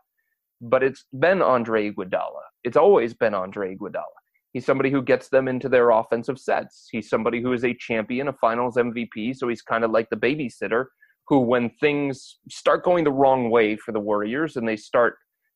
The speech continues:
you know, losing focus and they start having some of those turnovers and, like a lion, they start playing with their food a little bit too much before they wanna go eat it. Like, he's the guy that kinda stabilizes that whole thing. Um,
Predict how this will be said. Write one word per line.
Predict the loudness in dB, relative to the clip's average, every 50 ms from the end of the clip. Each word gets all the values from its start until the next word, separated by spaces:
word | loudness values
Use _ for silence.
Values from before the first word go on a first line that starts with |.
| _ _ _
you | 0 0
know, | 0 0
losing | 2 4 4 4 6 4 2 0 0 -4
focus | 0 2 2 2 2 0 -2 -2 -2 -4 -6
and | -6 -6
they | -6 -6
start | -8 -10 0 2 2 2 2 0
having | -2 -2 -2 -2 -2 -4 -6 -6
some | -4 -4 -2 -2
of | 0
those | -2 -4 -4 -6 -10
turnovers | _ -4 -2 -2 0 0 -2 -2 0 -2 -2 -2 -2 -4
and, | -8 -8 -8 -8 _ _ _ _ _ _ _ _ _ _ _
like | -2 2 2
a | 0
lion, | 0 2 0 0 0 0 0 0 0 0
they | 0 0
start | -2 0 0 0 0 0 -4
playing | -2 0 0 2 2 0 -2
with | -4 0
their | -2 -2 -2
food | -2 -6 -4 0 2 2 4 2
a | 2
little | 2 2 2 2 4
bit | 0 0 -2 -2
too | -4 -4 -2
much | 0 0 -2 -2 -4 _
before | -8 0 4 6 8
they | 8 6 6 4
wanna | 0 -4 -2
go | 2 2 2 2 2 2
eat | 2 4 4
it. | 4 2 _ _ _ _ _ _ _ _ _ _ _ _ -4
Like, | -4 -4 -4
he's | -8 -4 -2 0 0 0 -2 -2
the | -4 2
guy | 2 4 4 4 4 4 2 2
that | 2 -2 -2 0
kinda | -2 0 0 0
stabilizes | -4 0 0 0 2 2 0 0 0 0 -2 -2 -4 -4 -12 -14 -14 _ _
that | -6 -6 -6 -10
whole | -4 -4 -4 -4 -4 -8 -12
thing. | -12 -12 -12 -14 -18 _ _ _ _ _ _ _ _ _ _
Um, | 0 2 2 2 0 -2 -6 -8 -12 -14